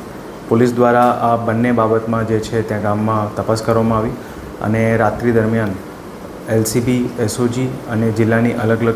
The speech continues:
પોલીસની ટીમો જે છે આખા બનાવની ઇન્વેસ્ટિગેશનમાં લાગી ગઈ હતી. ઓવરઓલ જે આખો બનાવ બન્યો એમાં જે ખાસ કરીને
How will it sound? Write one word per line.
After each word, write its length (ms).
પોલીસની 360
ટીમો 280
જે 140
છે 140
આખા 300
બનાવની 360
ઇન્વેસ્ટિગેશનમાં 840
લાગી 240
ગઈ 200
હતી. 200
ઓવરઓલ 320
જે 100
આખો 240
બનાવ 260
બન્યો 280
એમાં 280
જે 160
ખાસ 180
કરીને 480